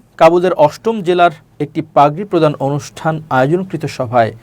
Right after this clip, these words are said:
অংশ নেওয়া ধর্মীয় নেতাদের একটি দলও পাকিস্তানি সামরিক শাসন ব্যবস্থার আফগানিস্তানে আগ্রাসনের তীব্র সমালোচনা করেন। তারা বলেন, "কোনো বিদেশি শক্তি অতীতে আফগানিস্তান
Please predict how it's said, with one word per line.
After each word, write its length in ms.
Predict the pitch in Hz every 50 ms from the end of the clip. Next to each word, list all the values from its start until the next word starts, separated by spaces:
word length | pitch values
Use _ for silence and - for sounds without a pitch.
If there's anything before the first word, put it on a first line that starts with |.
| _ _ _ _ -
অংশ 360 | 139 139 156 165 156 - -
নেওয়া 260 | 220 190 147 120 110
ধর্মীয় 320 | 107 104 120 123 120 127 127
নেতাদের 320 | 123 123 120 117 113 120
একটি 220 | 113 107 - - 117
দলও 440 | 104 101 113 123 147 165 147 113
পাকিস্তানি 560 | 104 - 113 107 113 110 - 120 117 113 110 110 -
সামরিক 440 | - - - 143 147 170 196 190 -
শাসন 300 | - 127 - 135 127 120
ব্যবস্থার 380 | 117 110 110 107 - - 117
আফগানিস্তানে 640 | 110 101 - - 117 123 131 - - - 120 104 95 - - - - - - _ -
আগ্রাসনের 440 | - 143 139 147 135 - 135 127 120 - -
তীব্র 240 | - 190 175 180 156
সমালোচনা 440 | - 131 107 98 90 - 107 101
করেন। 220 | 107 - 120 117 104 - - _ _ _ _ _
তারা 160 | - 170 170 170
বলেন, 260 | 185 214 262 247 -
"কোনো 220 | - 202 196 190
বিদেশি 340 | 175 170 180 170 196 - 202
শক্তি 420 | - - 208 - _ - 170 147
অতীতে 260 | 135 117 131 120 131 123
আফগানিস্তান 680 | 120 117 117 123 123 123 113 110 - 123 113 110 104